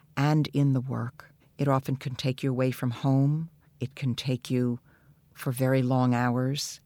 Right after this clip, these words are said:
and very intense commitment to others. Um, so it was both a deepening of the relationship. There's no one in the world who will ever understand me like Paul did.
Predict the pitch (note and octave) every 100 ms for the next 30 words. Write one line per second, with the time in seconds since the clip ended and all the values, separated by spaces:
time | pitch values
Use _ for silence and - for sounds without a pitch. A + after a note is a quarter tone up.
0 | - B2 B2 B2 B2 A#2 - B2+ B2+ B2
1 | - - - _ _ - C#3+ D3 - C#3
2 | B2 - C3 D3 C#3 C3 - _ _ _
3 | _ _ - B2+ B2+ B2+ B2+ C#3 - _
4 | _ _ _ _ _ _ _ _ _ _
5 | - - F3+ E3+ - E3 - G3 G3+ G3+
6 | - - - - D#3 C#3 B2 E3 F3 G3+
7 | G#3 A3 B3 B3 _ _ _ _ _ _
8 | - F3 - F3+ F3 F3 - F3+ - F3
9 | - _ - - _ _ _ _ _ -
10 | G3+ D#3 C#3 C#3 C3+ C3+ C3 B2+ B2+ B2+
11 | B2+ - B2+ B2 A#2+ B2 A#2+ A#2+ - B2
12 | A#2+ A#2+ A#2+ A#2 A#2 - B2+ A#2 A#2+ B2
13 | B2